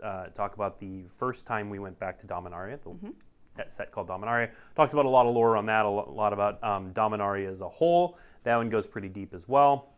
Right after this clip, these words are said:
Speaker 1: Um, and then, of course, if you just want to read the story, you can go to, I believe it's M T G story dot com,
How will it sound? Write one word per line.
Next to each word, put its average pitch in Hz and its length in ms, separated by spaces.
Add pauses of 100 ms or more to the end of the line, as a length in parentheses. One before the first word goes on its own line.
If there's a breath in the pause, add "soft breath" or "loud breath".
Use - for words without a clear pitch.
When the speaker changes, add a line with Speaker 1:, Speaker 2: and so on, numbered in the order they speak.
Speaker 1:
Um, 98 540 (160)
and 104 560 (340 soft breath)
then, 117 260
of 117 100
course, 147 280
if 139 140
you 127 80
just 127 260
want 123 320 (140)
to 120 420 (160)
read 180 420 (240)
the 113 80
story, 151 580
you 107 200
can 110 240
go 107 340
to, 107 180
I 101 40
believe 104 200
it's 101 140
M 104 100
T 104 120
G 98 100
story 98 340
dot 92 200
com, 185 280